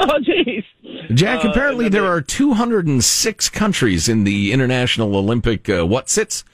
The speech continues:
Speaker 2: that, uh, can compete.
Speaker 1: And,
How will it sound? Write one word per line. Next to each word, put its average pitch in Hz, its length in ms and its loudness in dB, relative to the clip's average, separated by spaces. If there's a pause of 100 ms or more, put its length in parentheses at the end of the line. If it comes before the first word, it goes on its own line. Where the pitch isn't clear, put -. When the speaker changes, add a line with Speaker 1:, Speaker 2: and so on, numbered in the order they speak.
(400)
Speaker 2:
that, 90 260 -2
uh, 87 220 2
can 123 320 -2
compete. 131 560 -2 (1800)
Speaker 1:
And, 131 380 2